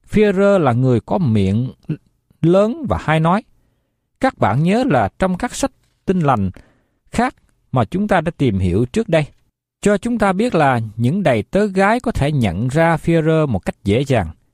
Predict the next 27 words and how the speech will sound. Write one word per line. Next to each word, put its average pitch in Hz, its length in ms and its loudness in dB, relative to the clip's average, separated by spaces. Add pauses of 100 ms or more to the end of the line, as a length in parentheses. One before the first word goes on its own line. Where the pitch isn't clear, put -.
(160)
bởi 120 260 2
vì 117 160 -2
ông 147 280 -2
nói 180 180 0
theo 170 240 -2
giọng 101 320 -2
của 143 120 -4
người 113 300 0
Galilee. 131 540 0 (920)
Chính 233 220 -2
lời 139 260 2
nói 156 280 0
của - 120 -4
ông 175 240 0 (240)
hại 90 240 -4
ông. 123 160 -2 (640)
Phi-e-rơ 202 380 2
là 151 160 2
người 123 320 2
nói 156 220 -2
quá 240 200 0
nhiều. 139 280 0 (560)
Khi - 160 -2
đến 220 180 0
đó, 220 180 2
Phi-e-rơ 185 500 2
lộ 104 320 2